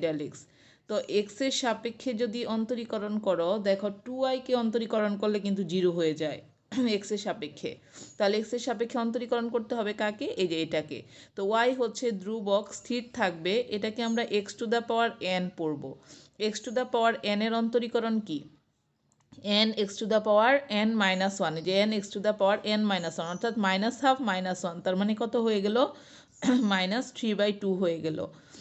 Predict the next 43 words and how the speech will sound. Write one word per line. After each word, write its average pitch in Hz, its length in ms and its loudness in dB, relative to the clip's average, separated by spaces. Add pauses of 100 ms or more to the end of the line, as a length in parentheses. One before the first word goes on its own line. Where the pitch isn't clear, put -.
(160)
আর 185 280 2
এই 214 200 -2
যে 214 200 -4
এটা 220 120 0
তো 220 120 -6
এক্স 196 340 0
না, 165 140 -6 (480)
যদি 214 200 -6
এটা 226 180 -2
এক্স 220 280 -4
না 226 160 0
হয় 190 240 0
তাহলে 202 200 0
এক্স 208 180 -4
স্কয়ারকে 202 540 2
আবারও 185 320 4
অন্তরীকরণ 202 640 0
করলে 196 220 2
আসবে 180 260 0
টু 190 200 -4
এক্স, 226 300 4
এটাকে 165 320 -2
করলে 160 260 0
আসবে 165 260 0 (360)
জিরো। 170 320 -4 (680)
তো 220 60 -4
এখন 202 340 -2
এই 247 120 0 (120)
টু 233 180 0
আর 226 120 4 (100)
টু 226 120 -4
কাটা 233 320 -2
দাও, 214 280 0
তাহলে 214 360 -2 (140)
এক্স, 208 520 0
ওয়াই 190 440 0 (360)
আর 180 180 -2
এখানে 196 300 -2
এক্স 190 220 -6
স্কয়ার 214 380 0
প্লাস 190 360 0
ওয়াই 208 120 -2
স্কয়ার, 208 320 -4